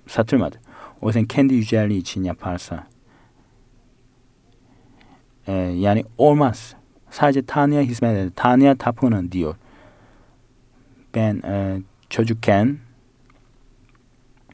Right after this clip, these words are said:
başka insanlar gibi iyice yani okuyamadım. O yüzden iyi fırsa-, fırsatı olmadı. Mesela yirmi yaşındayken ortaokulu mezun oldum.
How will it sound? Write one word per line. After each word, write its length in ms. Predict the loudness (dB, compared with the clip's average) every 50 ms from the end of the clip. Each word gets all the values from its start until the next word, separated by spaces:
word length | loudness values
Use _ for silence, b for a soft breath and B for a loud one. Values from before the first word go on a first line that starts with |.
| _ _ _ 0
başka 260 | 0 0 2 2 0
insanlar 440 | 2 2 2 2 2 2 2 2 0
gibi 200 | 0 -2 -2 -4
iyice 340 | -4 -4 -4 -4 -2 -2 -2
yani 340 | -2 -2 -2 -2 -2 -2 -4 -4
okuyamadım. 1120 | -4 -4 -4 -2 -2 -2 -2 -2 0 2 4 4 6 6 6 4 4 2 0 -2 -2 -2 -4 B B B B B B B B B
O 100 | -2 0
yüzden 260 | 2 2 0 0 -2 -2
iyi 220 | 0 0 0 0 -2 -4
fırsa-, 360 | -6 -6 -4 -4 -6 -8 -8 -8 -8 0
fırsatı 400 | 0 0 2 2 0 0 -2 -8 -10 -6 0
olmadı. 540 | 4 4 6 6 4 2 2 0 -2 -4 -6 -8 b b b b b b b b b b b b b b b _ _ -4
Mesela 340 | -2 -2 -2 0 -2 -2 -2 -2 0
yirmi 220 | 2 4 6 6
yaşındayken 560 | 6 4 2 0 0 0 2 2 0 0 -2
ortaokulu 600 | -2 0 0 0 0 -2 -2 -2 -2 -4 -4 0 0
mezun 300 | 0 0 0 0 -2 -2
oldum. 280 | -2 -2 -4 -6 -8